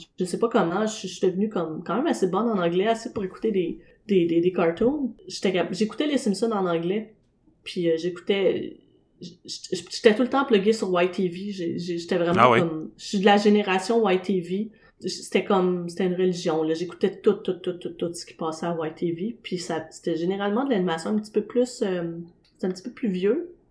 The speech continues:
Speaker 2: Mhm.
Speaker 1: que ce que moi j'étais habituée d'écouter. Mais, euh, c'est, c'est vraiment là-dessus que j'ai fait, euh, mes dents, là, euh, en ce qui concerne l'animation.
Speaker 2: Puis tantôt, t'as parlé, euh, t'avais acheté des comics underground, puis tu m'as aussi dit que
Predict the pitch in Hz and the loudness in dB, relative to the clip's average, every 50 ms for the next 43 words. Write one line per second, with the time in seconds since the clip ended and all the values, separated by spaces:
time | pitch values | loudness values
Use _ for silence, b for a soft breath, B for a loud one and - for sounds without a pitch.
0 | - 123 110 110 143 165 - - - - - 190 196 214 214 - 202 180 175 - | -2 2 4 6 6 4 4 2 -4 -6 -4 -4 -4 -4 -2 -2 -2 -2 -4 -2
1 | - - 214 208 208 - - - 233 262 320 - b b b b b b b b | -2 -2 -2 -2 -2 -6 -6 -4 -4 -4 -4 -6 b b b b b b b b
2 | b b b _ _ - 196 190 170 170 165 160 156 156 156 160 160 - - 190 | b b b _ _ -10 -8 -6 -4 -4 -4 -4 -4 -4 -6 -6 -4 0 0 2
3 | 175 175 170 170 190 - - - 202 185 180 190 196 208 208 202 180 170 170 - | 2 2 0 0 -2 0 0 0 0 2 2 2 2 2 2 2 2 0 -2 -4
4 | - 202 185 185 175 175 - 175 180 - - - 170 160 151 151 147 143 151 156 | -6 -4 -2 -2 -2 -2 -4 -6 -6 -6 -4 -2 -2 0 -2 -4 -6 -8 -10 -12
5 | - - - 180 170 170 170 170 175 170 190 196 190 190 185 185 160 156 151 151 | -8 -4 -2 0 0 2 2 2 0 2 2 2 4 4 4 2 0 -2 -4 -8
6 | 151 156 170 - - - 175 170 - - - - - 170 170 190 185 175 165 160 | -12 -14 -14 -16 -16 -14 -14 -14 -14 -14 -10 -6 -6 -6 -4 -4 -4 -4 -4 -6
7 | 165 165 151 147 147 - - - - - - _ _ _ _ - 117 107 - 120 | -6 -6 -6 -6 -6 -8 -8 -10 -10 -12 -16 _ _ _ _ 0 2 4 6 4
8 | 113 - 165 170 - 131 - - 117 113 113 113 120 127 135 135 131 120 113 113 | 4 4 4 4 4 6 6 6 4 4 4 4 4 6 6 6 6 6 6 6
9 | 110 110 110 110 - _ - 113 107 107 104 104 - - 113 110 110 - 113 110 | 6 4 4 2 0 _ 0 2 4 4 4 4 2 0 0 0 2 2 2 2
10 | 113 120 117 - - 117 113 110 101 113 139 170 180 - - 117 110 117 113 - | 4 2 0 0 2 2 2 4 4 4 2 2 0 -2 0 0 0 2 0 -2
11 | - 117 107 107 104 110 131 139 143 139 - - 127 120 117 117 113 117 113 113 | -2 -2 -4 -4 -2 -2 0 0 0 -2 -2 0 2 4 4 4 4 4 2 0